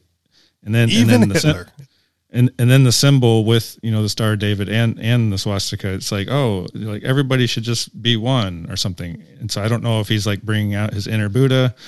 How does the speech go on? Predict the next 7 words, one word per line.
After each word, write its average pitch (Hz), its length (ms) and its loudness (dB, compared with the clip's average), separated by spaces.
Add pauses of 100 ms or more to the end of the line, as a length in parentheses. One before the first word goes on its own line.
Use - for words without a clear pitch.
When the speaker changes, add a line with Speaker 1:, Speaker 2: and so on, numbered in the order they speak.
(420)
Speaker 1:
or 101 300 -8
what. 104 340 -6 (1300)
Speaker 2:
That's, 101 520 -8
that's 120 300 2
an 151 120 -2
interpretation. 180 800 0 (340)
<laughs> 196 60 2